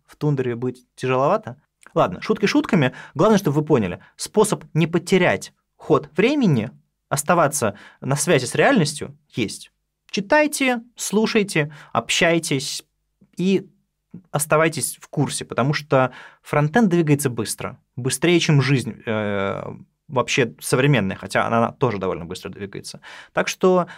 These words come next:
э, если вам это нравится, ныряйте. Если нет, ну, вам не повезло, правда, всё двигается очень быстро. Так что нужно оставаться на связи.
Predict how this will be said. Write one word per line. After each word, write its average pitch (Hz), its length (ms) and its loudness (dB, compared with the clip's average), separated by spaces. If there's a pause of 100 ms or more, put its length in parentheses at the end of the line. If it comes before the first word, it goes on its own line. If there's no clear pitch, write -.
(300)
э, 135 260 2
если 156 260 2
вам 151 180 4
это 139 100 0
нравится, 214 800 2
ныряйте. 147 540 2
Если 156 260 -2
нет, 202 320 2
ну, 185 520 0
вам 151 180 2
не 180 80 4
повезло, 170 400 0
правда, 120 300 0
всё - 200 0
двигается 143 460 -2 (180)
очень 123 440 0
быстро. 87 380 -12 (280)
Так 156 140 -2
что 151 120 0
нужно 131 540 -2
оставаться 117 840 -2 (560)
на 131 80 -2
связи. 104 380 -6